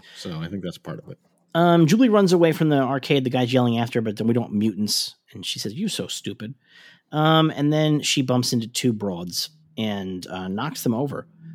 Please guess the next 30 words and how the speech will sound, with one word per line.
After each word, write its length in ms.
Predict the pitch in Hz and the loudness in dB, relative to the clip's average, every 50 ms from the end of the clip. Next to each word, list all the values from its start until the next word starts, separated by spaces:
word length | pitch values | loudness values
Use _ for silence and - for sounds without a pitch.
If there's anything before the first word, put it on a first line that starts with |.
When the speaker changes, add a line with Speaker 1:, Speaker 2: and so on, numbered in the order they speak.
| - - - - | -20 -20 -10 -6
Speaker 2:
Uh, 320 | 120 123 123 123 131 143 127 - | -2 0 2 4 2 2 0 -2
and 200 | - 156 175 190 | -4 0 2 2
then, 220 | 190 196 208 220 226 | 2 2 2 0 -2
uh, 500 | - 214 214 208 208 208 208 196 185 160 127 113 120 143 - - | -2 -2 0 0 0 0 -2 -2 -4 -6 -6 -8 -8 -8 -8 -8
Storm 320 | 165 - - 214 220 214 | -8 -4 0 2 2 2
kills 220 | 208 - 254 262 240 | 2 2 2 2 2
her 60 | 240 | 0
with 80 | 233 220 | -2 -2
a 20 | |
lightning 260 | 220 262 349 254 156 | -2 -2 0 2 0
bolt 240 | 127 90 87 - - | 0 0 -4 -6 -6
because, 400 | - 120 123 - 123 123 117 110 | -8 -6 -2 0 0 0 2 0
Speaker 1:
Yep. 100 | - - | 0 0
Speaker 2:
uh, 460 | 123 120 117 117 113 113 120 123 120 - | 0 -2 -2 -2 -4 -4 -6 -6 -6 -4
Speaker 1:
That's 340 | - 147 123 - 156 165 - | -2 -2 -2 -2 -4 -8 -8
the 140 | - - - | -8 -8 -6
end. 280 | 110 87 - - 123 127 | -6 -6 -6 -4 -2 -2
That's 200 | 139 147 156 - | 0 -2 -2 0
the 140 | 160 160 160 | 2 4 4
Speaker 2:
<laughs> 0 | |
that's 120 | 160 113 110 | 4 4 4
Speaker 1:
end. 20 | |
Speaker 2:
the 140 | 117 165 - - | 2 2 2 4
end 60 | 220 | 4
of 60 | 202 | 4
that. 160 | 240 262 - 117 123 - - | 4 4 2 0 -2 -4 -2
I 20 | 147 | 0
mean, 180 | 147 139 - | 0 2 2
that 140 | 170 170 170 | 2 2 2
was, 420 | 208 190 170 - - - - - | 4 2 0 0 -2 -10 -12 -14